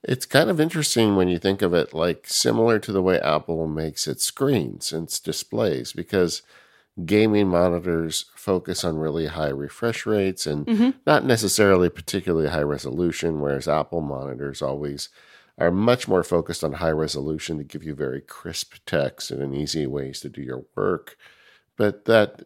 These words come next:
Speaker 1: that doesn't really lend itself to gaming. It's almost like they made a similar set of decisions with this product.
Speaker 2: Yeah, I think, like, you, you mentioned text, and I think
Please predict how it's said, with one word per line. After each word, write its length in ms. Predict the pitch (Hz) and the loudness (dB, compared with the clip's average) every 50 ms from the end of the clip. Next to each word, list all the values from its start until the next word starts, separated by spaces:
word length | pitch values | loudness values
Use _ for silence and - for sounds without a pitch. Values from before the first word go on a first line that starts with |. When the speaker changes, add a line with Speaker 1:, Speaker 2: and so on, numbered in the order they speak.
| _ - | _ -2
Speaker 1:
that 180 | - 98 95 | 0 0 2
doesn't 200 | 95 98 95 98 | 2 0 0 2
really 200 | 92 85 85 85 | 2 2 2 2
lend 300 | 78 82 98 117 123 104 | 2 2 2 2 2 0
itself 500 | 78 71 - - - 85 73 69 69 - - | -2 -4 -4 -2 0 0 2 0 0 -4 -6
to 100 | - 73 | -10 -10
gaming. 540 | 65 - 92 92 95 98 82 62 60 55 | -8 -4 -2 -2 0 0 -2 -4 -8 -10
It's 160 | 52 - - 104 | -10 -8 -2 -2
almost 260 | 101 101 95 90 - | 0 0 0 -2 -4
like 140 | 82 80 - | -6 -6 -4
they 100 | 85 85 | -4 -4
made 220 | 85 80 78 76 | -2 -4 -4 -4
a 60 | 78 | -6
similar 460 | - - - 98 87 87 85 76 67 65 | -6 -2 -2 0 0 0 0 -2 -2 -2
set 180 | - - 82 73 | 0 0 0 0
of 100 | 73 64 | 0 -4
decisions 560 | 69 69 - - 85 71 71 71 65 65 71 | -4 -4 -2 -2 -2 -2 -4 -6 -8 -8 -8
with 180 | 69 69 67 - | -10 -10 -10 -8
this 160 | 69 65 - | -8 -8 -8
product. 520 | - - - 50 - - - - _ - - _ _ _ _ _ _ _ _ _ _ _ _ _ _ _ - | -8 -10 -16 -16 -16 -20 -20 -20 _ -20 -20 _ _ _ _ _ _ _ _ _ _ _ _ _ _ _ -4
Speaker 2:
Yeah, 180 | 233 240 240 - | 2 4 4 4
I 60 | - 208 | 4 2
think, 440 | - 285 285 254 - - - - - - | 2 2 2 2 2 -2 -12 -12 -6 -6
like, 180 | 175 - - | -6 -4 -4
you, 100 | 196 190 - | -6 -4 0
you 120 | - 196 | 2 4
mentioned 400 | 180 180 185 190 - 185 170 - | 4 6 4 4 2 0 -6 -6
text, 400 | - - - 190 190 - - - - | -6 -2 0 0 0 -2 -8 -8 -6
and 80 | - 175 | -4 -4
I 20 | |
think 300 | 180 - 196 190 185 - | -2 0 0 -2 -2 -4